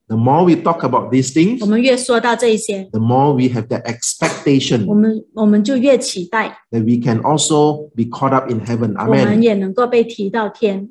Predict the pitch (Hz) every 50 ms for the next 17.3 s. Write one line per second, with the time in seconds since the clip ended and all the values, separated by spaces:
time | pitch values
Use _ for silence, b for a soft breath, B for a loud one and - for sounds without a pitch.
0 | _ _ - 135 135 127 123 120 117 120 123 131 - - 170 208 220 226 240 240
1 | 240 - 226 226 143 151 143 139 135 139 - 160 156 151 165 160 160 139 120 -
2 | - - 120 123 131 131 123 135 131 135 131 - - _ _ - - 123 117 117
3 | - - 147 147 147 147 147 - 143 139 139 139 139 139 139 - _ - - -
4 | 127 123 117 117 120 107 - 107 101 95 - - - 254 262 262 254 233 247 254
5 | 220 202 208 214 233 233 233 - 294 285 269 285 233 214 233 226 220 - 262 262
6 | 262 269 269 - 226 220 202 190 185 185 190 185 240 226 208 190 190 190 254 247
7 | 233 202 190 190 185 180 185 - - - _ _ _ _ - - 147 160 185 -
8 | 170 196 196 - 226 220 208 214 151 135 143 135 151 156 147 151 143 156 147 120
9 | 127 120 - - - - - 117 117 117 120 - 120 117 120 117 117 113 98 90
10 | - 233 226 247 269 294 311 285 247 220 214 226 285 285 302 302 269 220 202 -
11 | - 285 277 302 269 277 - - 214 196 240 247 247 - - 247 240 247 269 247
12 | - - 262 233 - 127 131 151 151 147 185 175 180 170 170 170 180 175 - 196
13 | 190 - 180 160 170 160 - 160 156 156 160 165 165 151 165 160 - - 156 139
14 | 135 - - 113 95 - 226 247 277 277 247 226 240 247 254 247 254 202 190 -
15 | - 262 277 262 247 254 - 214 202 240 247 233 226 226 202 185 180 - 262 262
16 | 240 233 233 240 233 - - - 127 131 131 151 147 143 156 135 151 190 190 -
17 | - 180 180 196 220 240